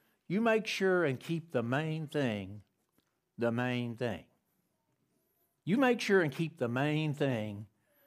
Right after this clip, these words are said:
the main thing." And I don't think that was just an exhortation for preachers.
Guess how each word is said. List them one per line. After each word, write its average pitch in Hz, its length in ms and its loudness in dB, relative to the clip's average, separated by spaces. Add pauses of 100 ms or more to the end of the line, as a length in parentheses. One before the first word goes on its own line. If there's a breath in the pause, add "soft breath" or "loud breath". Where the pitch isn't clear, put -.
(200)
the 123 100 -2
main 117 300 -2
thing." 104 180 -2
And 120 80 0
I 220 80 6
don't 277 160 4
think 214 180 0
that 180 140 4
was 156 100 2
just 156 200 -2
an 151 80 0
exhortation 143 840 0
for 107 160 -4
preachers. - 680 -6